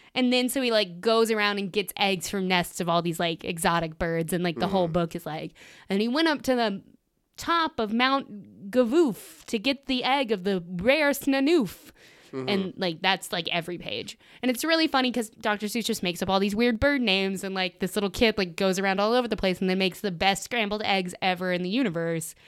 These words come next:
Speaker 1: and then eats them.
Speaker 2: Okay. So it,
Speaker 1: That's
Speaker 2: does
Speaker 1: the,
Speaker 2: it,
Speaker 1: that's the whole book.
Speaker 2: does it have, like, a message like a lot of his does, or is it just, it's just a fun book about
Speaker 1: It's,
Speaker 2: eggs?
Speaker 1: it's just a fun book about eggs, you know?
Speaker 2: Okay.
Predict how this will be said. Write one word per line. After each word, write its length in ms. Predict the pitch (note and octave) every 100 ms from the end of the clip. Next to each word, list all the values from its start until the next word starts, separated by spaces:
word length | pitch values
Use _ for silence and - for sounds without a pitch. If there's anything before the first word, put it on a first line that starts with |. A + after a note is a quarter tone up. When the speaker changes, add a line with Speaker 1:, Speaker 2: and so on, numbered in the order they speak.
| - -
Speaker 1:
and 180 | F#3 F#3
then 120 | F3
eats 260 | E3 - -
them. 240 | - - _ _ _ _ _ _ _ _ _ _ _ _ -
Speaker 2:
Okay. 460 | G3+ - G#2 F#2+ C3+ _ -
So 240 | - E3
it, 60 | -
Speaker 1:
That's 120 | G#3+
Speaker 2:
does 140 | F#3 E3
Speaker 1:
the, 160 | B3+
Speaker 2:
it, 100 | B3+
Speaker 1:
that's 220 | A#3 A#3 -
the 120 | C4
whole 160 | C4
book. 320 | G3 F#3+ - C#3
Speaker 2:
does 180 | D#3+
it 100 | D3+
have, 240 | A#2+ D3+ D#3
like, 140 | E3+
a 40 | F3
message 600 | F3 F3+ - G3+ G3 -
like 140 | F#3+
a 60 | F#3
lot 160 | F#3 F#3
of 80 |
his 180 | F#3+ F3+
does, 460 | F3+ F#3+ F#3+ F3+ D3
or 80 | B2+
is 120 | A#2
it 120 | A#2
just, 360 | C3+ B2 - -
it's 220 | B2 C3+
just 160 | E3 D3
a 40 |
fun 300 | B2+ D3+ C#3
book 160 | C3 B2+
about 240 | A#2+ A2
Speaker 1:
It's, 100 | G#2+
Speaker 2:
eggs? 260 | A#2+ D#2+ -
Speaker 1:
it's 120 | B3+
just 200 | - E4
a 80 | G4
fun 320 | - D#4 D4+
book 180 | D4 C#4+
about 240 | C4+ A#3+ G#3+
eggs, 540 | A#3+ A3 F3 F3+ -
you 100 | A3+
know? 280 | A#3 C4
Speaker 2:
Okay. 100 | D4